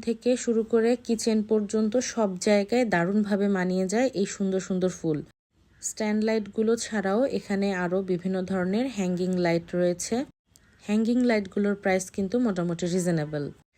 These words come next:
দোয়েল চত্বরের এই দোকানগুলো সবগুলো ঘোরা শেষে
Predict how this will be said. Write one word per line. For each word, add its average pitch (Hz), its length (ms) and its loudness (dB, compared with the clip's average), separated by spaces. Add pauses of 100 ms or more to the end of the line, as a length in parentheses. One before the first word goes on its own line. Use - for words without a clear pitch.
(340)
দোয়েল 220 260 2
চত্বরের 240 580 0
এই 202 120 0
দোকানগুলো 202 640 0
সবগুলো 185 520 -2
ঘোরা 190 280 -2
শেষে 202 380 -2